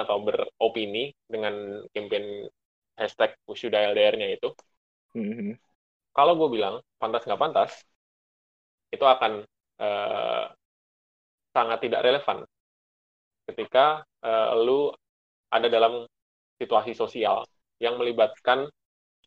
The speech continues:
Speaker 1: eh, terlalu banyak parti atau pihak gitu.
Speaker 2: Oke,
Speaker 1: Dan di situ nggak ada
Speaker 2: oke.
Speaker 1: konsensus, nggak ada konsensus yang dibuat di awal gitu. Misal sebelumnya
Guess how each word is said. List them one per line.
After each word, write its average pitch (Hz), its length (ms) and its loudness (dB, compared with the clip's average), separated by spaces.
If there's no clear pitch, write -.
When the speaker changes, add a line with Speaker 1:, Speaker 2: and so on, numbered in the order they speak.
Speaker 1:
eh, 117 540 2
terlalu 139 240 10
banyak 135 280 6
parti 135 400 2
atau 113 400 2
pihak 135 320 0
gitu. 113 160 -12
Speaker 2:
Oke, - 160 2
Speaker 1:
Dan 107 80 6
di 117 80 2
situ 135 160 -2
nggak 120 160 8
ada 113 80 6
Speaker 2:
oke. 113 80 0
Speaker 1:
konsensus, 123 560 -4
nggak 113 160 6
ada 113 80 4
konsensus 113 560 -2
yang 107 160 -2
dibuat 113 320 4
di 110 80 4
awal 120 320 8
gitu. 107 160 -2
Misal 127 320 6
sebelumnya 117 560 2